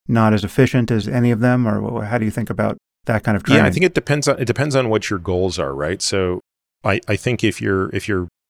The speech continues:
Speaker 2: goal is to run a marathon in, you know, three hours,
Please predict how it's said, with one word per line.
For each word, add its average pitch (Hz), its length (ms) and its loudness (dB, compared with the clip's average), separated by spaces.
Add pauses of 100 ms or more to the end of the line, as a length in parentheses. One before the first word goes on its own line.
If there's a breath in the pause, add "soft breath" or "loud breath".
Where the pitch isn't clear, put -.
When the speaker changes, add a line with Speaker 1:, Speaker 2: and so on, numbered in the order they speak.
(140)
Speaker 2:
goal 110 340 4
is 98 320 0
to 90 640 -2 (640)
run 98 560 0
a 104 80 -6
marathon 87 1160 -2 (340)
in, 90 560 -4 (560)
you 95 100 -4
know, 80 300 -4
three 92 480 -4
hours, 80 600 -4